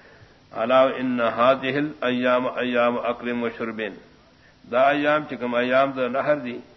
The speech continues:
دا د خوراک ورځې دي. دې وجه نه په دې کې روژه صحیح نه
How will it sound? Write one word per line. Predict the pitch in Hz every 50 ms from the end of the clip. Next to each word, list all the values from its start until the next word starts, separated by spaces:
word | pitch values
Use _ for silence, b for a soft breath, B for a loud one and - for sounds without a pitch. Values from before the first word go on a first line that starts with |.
| _ _ -
دا | - 107 117 123
د | 127 123
خوراک | 123 123 113 123 131 139 147 143 - -
ورځې | 135 131 135 127 135 143 147
دي. | 147 151 139 - - - - - _ _ B B B B B B B -
دې | - 110 135
وجه | 151 151 147 143
نه | 135 131
په | 123
دې | 120 131 123
کې | - 123
روژه | 123 120 123 131 127 -
صحیح | 123 123
نه | 139 151